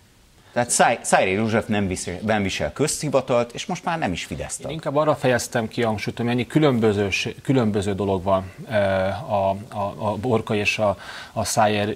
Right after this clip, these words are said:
Speaker 2: ügy között, és akkor egy gondolt erejéig az Zolit azért hadd reagáljak. Azt látom, hogy a Zoli miről szeretne beszélni, de ma ugye nem arról beszél a Google, és nem arról beszélnek a világon, mert körülbelül kétszázezer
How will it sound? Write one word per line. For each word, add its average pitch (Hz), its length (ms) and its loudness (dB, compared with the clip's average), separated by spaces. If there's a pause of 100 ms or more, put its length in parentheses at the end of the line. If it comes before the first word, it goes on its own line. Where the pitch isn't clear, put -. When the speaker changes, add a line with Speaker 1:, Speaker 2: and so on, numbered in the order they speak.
Speaker 2:
ügy 98 260 -6
között, 120 420 0
és 107 200 -2
akkor 113 200 -2
egy 104 80 0
gondolt 117 400 2
erejéig 104 220 0
az 101 100 -2
Zolit 104 280 0
azért 98 220 -2
hadd 98 180 -2
reagáljak. 95 560 0
Azt - 120 -8
látom, 143 280 4
hogy 117 100 4
a - 20 2
Zoli 113 160 0
miről 107 240 0
szeretne 104 420 -4
beszélni, 104 440 -4
de 117 100 0
ma 113 120 2
ugye 113 140 0
nem 123 160 2
arról 107 220 2
beszél 104 320 -2
a 98 60 0
Google, 98 300 0
és 98 120 -2
nem 107 160 -2
arról 98 160 0
beszélnek 98 460 -4
a 98 40 -8
világon, 101 360 0
mert 117 140 -2
körülbelül 113 360 2
kétszázezer 107 680 0